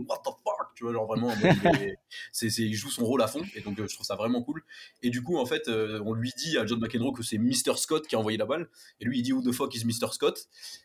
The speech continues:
Speaker 1: Et, euh, et quand Travis rentre sur le court, il dit, « Ah, Travis Scott ! » Et ça, c'est vraiment, vraiment, vraiment stylé, le fait de, tu sais, un peu des chocs des générations.
Speaker 2: C'est ça.
Speaker 1: Et, euh,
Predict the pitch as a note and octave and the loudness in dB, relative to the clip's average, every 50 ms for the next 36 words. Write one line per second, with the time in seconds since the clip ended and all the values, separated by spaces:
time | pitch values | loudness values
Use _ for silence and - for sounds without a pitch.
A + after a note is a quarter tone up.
0 | _ _ _ - B2 A#2+ A#2 A2 G#2+ G#2 G2+ G2+ G2 G2+ A2 G2+ A2+ A2 - - | _ _ _ 2 4 4 6 6 4 2 2 0 -2 -2 -2 -2 -4 -4 0 0
1 | B2 A#2 B2+ - - - B2+ B2 - - A2+ A2 - D3+ C#3+ A#2+ A#2 C3 - - | 0 0 0 -2 0 0 0 0 0 0 -2 -2 0 0 0 0 0 2 2 2
2 | A#4 A#4+ B4+ B4+ B4+ B4 A#4+ A#4+ A4+ G4+ F4 D4 B3+ G#3+ F#3 - - G#3 F#3+ F#3 | 4 4 4 2 2 2 2 4 4 6 6 6 6 4 4 4 2 2 2 2
3 | E3+ - - F#3 F3+ B2+ B2+ A#2+ - F3 - - C3 A2 G#2+ A2+ B2 C3+ C#3 C3 | 2 2 0 0 2 0 0 4 4 4 4 4 2 4 4 4 4 4 4 2
4 | G#2+ A2 A2+ A#2 A2+ G#2 G#2+ A2 G#2+ - - A2+ B2 B2+ A#2 G#2 - B2 A#2 G2+ | 2 2 2 2 0 0 0 -2 -2 -2 -2 0 0 0 0 -2 -2 -4 -4 -2
5 | G#2 G2+ G2 - - C3+ A#2 G#2+ - B2+ A2+ G#2+ G#2+ - A#2+ A2 G#2+ G#2+ G#2 G#2+ | -4 -4 -4 -4 -2 -2 -2 -2 -2 -2 -2 -2 -2 -4 -6 -6 -4 -4 -4 -2
6 | G2+ G2+ G2+ - B2+ - _ _ - - - G2+ - G2 - G#2+ F#2+ B2+ B2 A#2 | -2 -4 -4 -6 -12 -18 _ _ -16 -12 -6 -4 -4 -2 0 0 2 4 4 4
7 | A#2 A2+ G#2+ G#2+ G#2+ G#2 G#2 | 4 4 2 2 0 -2 -2